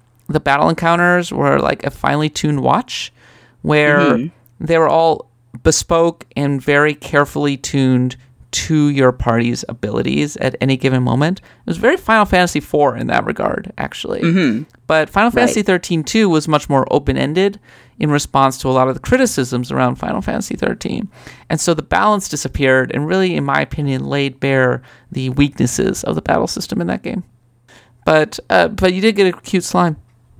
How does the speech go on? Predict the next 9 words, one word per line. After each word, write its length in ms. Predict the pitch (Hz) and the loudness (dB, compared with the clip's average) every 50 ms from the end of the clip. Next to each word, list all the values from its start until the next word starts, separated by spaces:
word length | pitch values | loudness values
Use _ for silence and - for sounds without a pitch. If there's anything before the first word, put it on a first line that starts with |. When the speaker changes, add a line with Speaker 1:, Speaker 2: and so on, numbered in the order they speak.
| - - - - - - - - - _ - | -8 -8 -8 -8 -10 -14 -16 -20 -12 _ 0
Speaker 2:
No, 120 | 254 453 427 | 2 2 4
that's, 260 | 302 151 - - - - 151 156 160 156 - | 4 2 0 -2 -4 -2 -2 -2 -4 -4 -2
that's 260 | 151 123 135 143 - | 0 0 0 0 0
a, 140 | 170 156 147 | 0 0 2
that's 180 | - 113 139 - | 2 0 0 0
a 60 | 156 | 2
win. 280 | 160 226 302 - 131 - _ _ - | 2 2 2 0 -2 -4 _ _ -4
Speaker 1:
Yeah, 260 | - 185 175 160 156 | -2 0 0 0 0
d-, 220 | - - 220 208 | 0 0 -2 -2